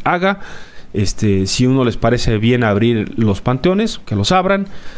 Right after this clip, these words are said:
Si uno les parece bien cerrarlos, que los cierren.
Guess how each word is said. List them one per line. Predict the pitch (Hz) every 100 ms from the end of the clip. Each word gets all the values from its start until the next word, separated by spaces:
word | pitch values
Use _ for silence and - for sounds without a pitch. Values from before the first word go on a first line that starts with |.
| -
Si | - 127
uno | 127
les | 117
parece | - 113 113
bien | 117 117
cerrarlos, | 117 127 156 160 165 - -
que | 104
los | 101
cierren. | 180 196 202 202